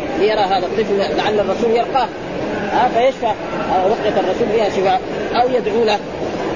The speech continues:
فهي أرادت يعني أن ما، ما، ف-، فأرسل لها، فأرسل لابنته هذه: "إن لله ما أخذ وله ما أعطى". مين اللي أعطاك ال-، ال-، ال-، ال-، السبيل؟ الله سبحانه. فإذا أخذه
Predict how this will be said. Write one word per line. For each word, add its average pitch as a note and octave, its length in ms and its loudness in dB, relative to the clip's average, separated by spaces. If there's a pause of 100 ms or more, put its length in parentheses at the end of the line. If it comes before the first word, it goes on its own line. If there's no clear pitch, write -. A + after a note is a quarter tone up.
فهي G3 540 2
أرادت G#3+ 320 0
يعني F3+ 160 0
أن F#3 300 0
ما، A#3+ 200 0 (200)
ما، E3 100 2 (520)
ف-، G3+ 260 4 (1120)
فأرسل B3 360 2
لها، F3 480 0 (240)
فأرسل G#3 380 0
لابنته G3 540 2
هذه: B3 160 0 (260)
"إن A#3+ 160 2
لله G#3+ 440 2
ما F#3+ 140 0
أخذ C4 400 2
وله C4+ 120 2
ما C4+ 200 0
أعطى". B3+ 440 0 (1000)
مين C#4 80 2
اللي C#4 160 4
أعطاك A#3 320 0
ال-، G#3+ 100 0
ال-، F#3+ 240 0
ال-، F3 360 0
ال-، - 580 -2
السبيل؟ F#3+ 360 2 (340)
الله C4 200 2
سبحانه. - 280 -2 (140)
فإذا B3+ 240 2
أخذه A#3 440 0